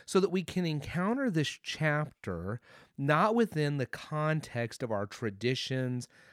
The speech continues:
our celebrations, and our, our, uh,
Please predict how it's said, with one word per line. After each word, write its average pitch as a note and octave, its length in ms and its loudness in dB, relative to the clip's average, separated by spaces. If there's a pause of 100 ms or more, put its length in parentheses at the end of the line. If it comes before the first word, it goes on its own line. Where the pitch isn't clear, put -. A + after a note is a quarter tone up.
(100)
our G2+ 100 -4
celebrations, A2+ 1400 -2
and F#2+ 120 -6
our, F#2+ 240 -4 (380)
our, G#2+ 320 0
uh, F#2 200 -4